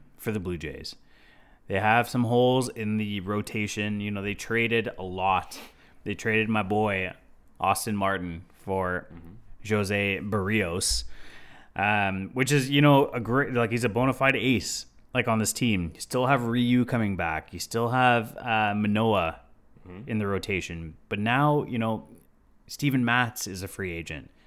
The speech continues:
Speaker 1: Robbie Ray is a free agent. What do you think this rotation is gonna look like? What arms would you like to see the Blue Jays go out and get?
Speaker 2: I wouldn't, um, be totally upset if we didn't bring Steven Matz back. I will definitely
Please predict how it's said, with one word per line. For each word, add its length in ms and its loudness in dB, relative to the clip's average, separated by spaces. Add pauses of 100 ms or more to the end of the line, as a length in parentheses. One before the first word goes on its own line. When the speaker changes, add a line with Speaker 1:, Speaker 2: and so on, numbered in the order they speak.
(220)
Speaker 1:
Robbie 320 2
Ray 260 2
is 140 -2
a 60 -10
free 280 -12
agent. 400 -12 (560)
What 220 -4
do 60 0
you 60 -6
think 260 -4
this 320 -4
rotation 560 -4
is 60 -6
gonna 180 -8
look 200 -8
like? 280 -8
What 160 0
arms 560 -2 (420)
would 160 -2
you 80 2
like 180 0
to 80 -8
see 140 -6
the 80 -6
Blue 180 -4
Jays 200 -2
go 160 -4
out 120 -4
and 120 -8
get? 340 -8
Speaker 2:
I 160 4
wouldn't, 600 -6
um, 520 -2 (120)
be 180 -2
totally 520 -4
upset 480 -2
if 160 -12
we 560 -6
didn't 220 -10
bring 260 -6
Steven 320 -10
Matz 280 -8
back. 360 -2
I 180 0
will 380 -4
definitely 380 -8